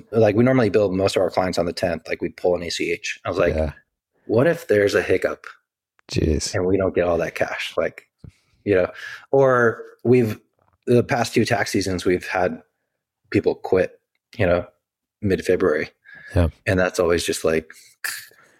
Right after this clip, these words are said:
Speaker 1: um,
Speaker 2: Yeah.
Speaker 1: or we had, like, a string of people that didn't work. And so this client's, like, getting passed to their third accounting manager within six
Speaker 2: Yeah.
Speaker 1: months. And I'm just like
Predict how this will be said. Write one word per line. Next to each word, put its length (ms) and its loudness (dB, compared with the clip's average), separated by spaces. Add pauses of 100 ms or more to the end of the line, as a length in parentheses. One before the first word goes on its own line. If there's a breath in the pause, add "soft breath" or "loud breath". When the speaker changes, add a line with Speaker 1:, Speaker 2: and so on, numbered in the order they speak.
(140 loud breath)
Speaker 1:
um, 460 -6 (160)
Speaker 2:
Yeah. 300 0 (840 loud breath)
Speaker 1:
or 580 4
we 120 6
had, 180 2
like, 160 0
a 40 2
string 360 0
of 80 0
people 220 2
that 80 2
didn't 200 0
work. 240 2
And 80 -2
so 120 0
this 100 0
client's, 380 -2
like, 100 -4
getting 220 -2
passed 280 -4
to 80 -8
their 140 -2
third 280 -2
accounting 360 -4
manager 320 -4
within 220 -2
six 180 -8
Speaker 2:
Yeah. 160 -10
Speaker 1:
months. 200 -18
And 160 -20
I'm 80 -16
just 180 -18
like 160 -12